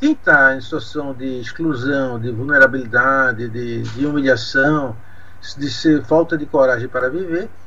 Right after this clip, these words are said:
de fato, essas pessoas ou reagem politicamente ou elas vão se entregar,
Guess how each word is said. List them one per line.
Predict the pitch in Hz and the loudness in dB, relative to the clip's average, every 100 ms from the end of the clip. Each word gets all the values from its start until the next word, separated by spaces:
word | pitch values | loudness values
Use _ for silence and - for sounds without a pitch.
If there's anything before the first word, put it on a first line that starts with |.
| - - | -16 -14
de | 202 254 | -10 -8
fato, | - 190 208 | 2 4 4
essas | 240 254 226 | 0 -8 -8
pessoas | 247 - 196 160 | -8 -6 -4 0
ou | 226 220 | 2 4
reagem | 151 170 143 143 123 123 | 4 6 6 6 4 -4
politicamente | 143 135 135 - 156 160 202 - | -8 -8 -6 -2 -2 -2 -6 -6
ou | 247 220 | -2 0
elas | 208 214 208 | 0 0 -2
vão | 220 | -4
se | - 262 | -6 -8
entregar, | 247 214 175 139 139 185 | -6 0 2 4 2 2